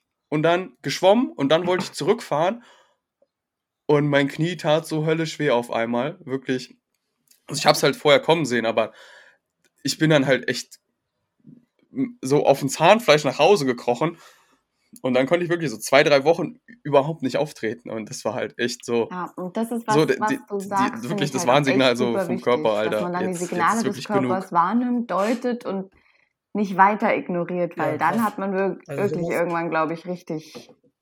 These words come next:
Speaker 2: richtig abgekackt. Dann, dann kommt's am, am Ende noch irgendwie zu einem Knochenbruch oder weiß ich nicht was, was,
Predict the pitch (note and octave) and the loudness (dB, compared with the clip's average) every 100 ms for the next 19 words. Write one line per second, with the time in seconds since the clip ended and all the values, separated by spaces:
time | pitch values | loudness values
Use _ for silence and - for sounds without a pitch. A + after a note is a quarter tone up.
0 | _ _ _ - _ _ _ _ F3+ A3 | _ _ _ -20 _ _ _ _ 0 0
1 | A#3 F3+ - D#3 E3 D3+ F3 D#3 _ _ | 0 -2 -2 -2 -6 -6 -8 -8 _ _
2 | - D#3 E3 E3+ F3 F3 F3 G#3 F#3+ - | -12 -8 -4 -4 -2 -4 -4 -4 -4 -4
3 | F#3 - F3+ - F#3+ F#3+ F3+ F3+ - F3+ | -4 -6 -6 -4 -4 -2 -4 -6 -4 -4
4 | F#3 F3 F#3+ F3 F3 G3 G3 A3 G#3 A3 | -4 -8 -6 -6 -6 -8 -6 -6 -4 -6
5 | A3 F#3 F3 F3 G#3 A3 A3+ A3 G#3 A3 | -4 -6 -4 -4 -4 -2 -2 -2 -6 -6
6 | F#3 F#3+ | -10 -12